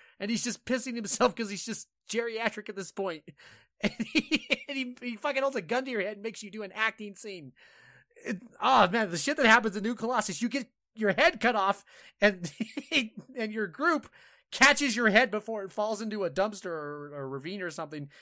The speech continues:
and they reattach it in a little jar to a superhuman soldier <laughs> from a Nazi group that they stole to give me back your life.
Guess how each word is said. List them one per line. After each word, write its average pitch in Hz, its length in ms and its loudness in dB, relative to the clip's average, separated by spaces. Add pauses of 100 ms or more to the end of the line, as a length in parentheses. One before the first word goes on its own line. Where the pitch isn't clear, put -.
(120)
and 190 140 -4
they 196 80 2
reattach 277 640 0
it 180 220 -6 (360)
in 202 160 0
a 214 60 -2
little 220 220 -4
jar 180 500 2 (240)
to 208 180 0
a 160 220 2
superhuman 208 680 -4
soldier 180 500 -2 (140)
<laughs> 175 160 -6
from 226 240 4
a 196 40 0
Nazi 202 440 0
group 180 260 -6
that 151 160 -18
they 165 100 -4
stole 160 460 -2 (280)
to 214 100 0
give 202 180 0
me 240 140 0
back 226 260 4
your 254 100 -4
life. 277 380 2